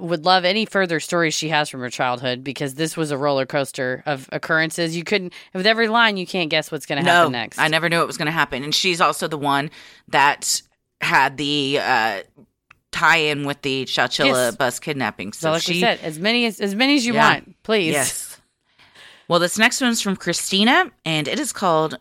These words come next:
Speaker 2: Creepy Trauma-Induced Dreams or Some Kind of Hidden Meaning. Hi, ladies. My name is Christina. I'm a therapist and lover of all things true crime and creepy.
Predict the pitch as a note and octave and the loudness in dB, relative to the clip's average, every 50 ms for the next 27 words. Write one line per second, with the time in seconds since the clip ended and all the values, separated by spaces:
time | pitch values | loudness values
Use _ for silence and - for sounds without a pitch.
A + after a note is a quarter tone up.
0 | _ _ - - - A#3+ C4+ - - D4+ D4 C4 - - - A3 A3 A3+ A#3+ A#3 | _ _ -20 -6 -4 -4 -4 -4 -6 -10 -8 -8 -6 0 2 4 4 4 4 2
1 | - F#3 G3+ G3+ F#3+ G3 F#3 - - - - F3 F3+ G3+ A#3 C4 D4+ F4 F4 - | 2 -2 -2 -2 -2 -2 -2 -4 -4 -4 -2 -2 0 0 0 -2 -2 -4 -8 -10
2 | - - _ C#3 C#3+ - - - G#3+ B3+ D4 - D4+ C#4 C#4+ C#4+ C#4+ F3 - - | -12 -8 _ -6 -6 -6 -4 -2 -2 -2 -2 -4 -6 -6 -6 -6 -6 -8 -12 -14
3 | - - A3 G3 G#3 G3+ F#3+ F3+ F3 F3+ G3 F3+ B2 E2 - - - _ _ _ | -8 -6 -4 -2 0 0 0 -2 -4 -6 -6 -8 -8 -8 -10 -16 -20 _ _ _
4 | _ _ _ _ _ _ _ _ _ _ _ _ _ _ - - C#4+ D4 C4 C4 | _ _ _ _ _ _ _ _ _ _ _ _ _ _ 0 0 0 2 4 2
5 | B3+ A#3+ B3+ B3 B3 A3+ - F#3 F#3 E3+ F3 G3 A3+ C4 C4+ - - - - - | 4 4 4 2 2 0 -2 -2 -2 0 0 0 0 0 -2 -4 -4 -4 -4 -4
6 | - - - D#3+ C#3 A#2+ E2+ E2 - _ _ _ - - F3+ E3 - - G#3+ A3+ | -4 -4 -4 -2 -2 -2 -4 -4 -6 _ _ _ -4 -2 -2 -2 -2 0 2 2
7 | C4 C#4 - E4 D#4 - - B3 G#3+ F#3 C#3+ C3 C3+ D3 C#3+ C#3+ - C#3 B2 - | 2 2 0 -2 -4 -2 -2 -2 0 2 2 2 4 4 2 2 2 0 -4 0
8 | - D3+ G3+ A#3+ B3 - G#3+ G3+ G3+ G3+ - - - - D#3+ D#3+ - - D3 B2 | 2 2 2 2 2 -2 -4 -2 -2 -2 -4 -6 -4 -4 -4 -6 -4 -2 0 0
9 | A2 A#2+ C3+ C#3+ - - F3 F3 - A2 D2+ - | 0 0 -4 -6 -2 -2 -2 0 -2 -8 -10 -10